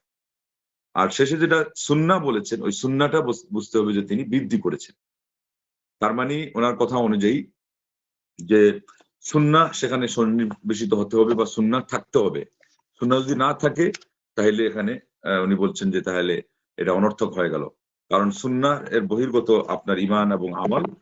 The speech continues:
এটা তো আল্লাহর কাছে গ্রহণযোগ্য না। ঠিক তদ্রূপ, আহ, ইমাম বারবাহারি রাহিমাহুল্লাহ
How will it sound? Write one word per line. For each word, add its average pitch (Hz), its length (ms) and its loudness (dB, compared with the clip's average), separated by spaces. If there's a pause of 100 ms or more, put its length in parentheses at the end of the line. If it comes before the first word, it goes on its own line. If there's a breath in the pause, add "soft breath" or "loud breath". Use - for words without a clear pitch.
(180)
এটা 110 120 -2
তো 101 100 0
আল্লাহর 98 200 0
কাছে 107 120 -6
গ্রহণযোগ্য 139 440 0
না। - 280 0 (1300)
ঠিক 139 180 0
তদ্রূপ, 147 480 2
আহ, 104 380 2
ইমাম 127 260 0
বারবাহারি 123 680 0
রাহিমাহুল্লাহ 101 680 0